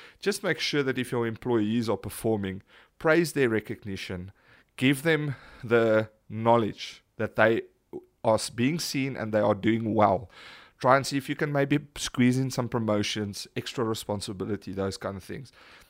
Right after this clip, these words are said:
When it comes from self-actualization, I think in the workplace that's super hard to get right. But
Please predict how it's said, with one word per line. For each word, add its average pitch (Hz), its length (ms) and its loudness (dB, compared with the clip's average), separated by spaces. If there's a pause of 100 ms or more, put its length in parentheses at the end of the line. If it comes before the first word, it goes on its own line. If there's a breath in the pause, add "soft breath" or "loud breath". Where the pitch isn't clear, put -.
(140)
When 127 180 0
it 143 100 -4
comes 190 220 -2
from 156 180 -6
self-actualization, 117 1080 -2
I 113 60 -2
think 120 220 -8
in 123 40 -8
the 117 60 -4
workplace 107 480 -2
that's 104 220 -6
super 120 220 -8
hard 104 260 -4
to - 80 -16
get 92 260 -6
right. 95 240 -2 (680 loud breath)
But 123 300 8